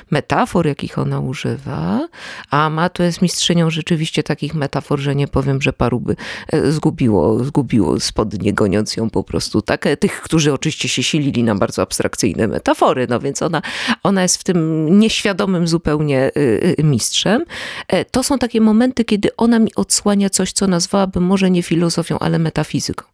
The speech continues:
Ta, i w tym sensie jest to książka, która też od innej zupełnie strony,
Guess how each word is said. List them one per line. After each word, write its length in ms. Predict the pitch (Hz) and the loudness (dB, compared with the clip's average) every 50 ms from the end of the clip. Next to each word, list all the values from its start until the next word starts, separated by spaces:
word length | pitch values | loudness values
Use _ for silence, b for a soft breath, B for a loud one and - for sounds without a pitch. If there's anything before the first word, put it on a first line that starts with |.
| B B B B B B B B B B B B - | B B B B B B B B B B B B -2
Ta, 180 | - 175 156 - | 0 0 0 0
i 140 | - 180 | 0 -2
w 100 | - - | -4 0
tym 200 | - - 214 214 | 2 2 4 4
sensie 520 | 202 - - 220 220 226 214 - - - 202 | 2 2 0 2 2 2 2 0 0 0 0
jest 240 | 180 180 175 - - | 0 0 0 0 -2
to 120 | - 165 | -2 -4
książka, 460 | - - - 190 196 - - - 160 | -2 -2 0 0 0 0 0 -2 -4
która 340 | - - - 165 - 170 165 | -4 -4 -4 -2 -2 -2 -2
też 360 | - - 226 208 196 - B B B B B B B B _ | -2 0 0 0 0 -2 B B B B B B B B _
od 220 | - 196 196 - - - | -4 -4 -4 -2 0 2
innej 340 | 226 269 277 285 294 277 262 | 4 6 6 6 6 4 4
zupełnie 460 | - 247 - - 247 247 240 233 220 | 2 2 2 2 2 4 4 2 2
strony, 800 | - - - 196 196 175 175 175 175 175 170 175 180 185 185 196 | 0 0 0 0 2 2 2 2 2 2 2 2 2 2 2 0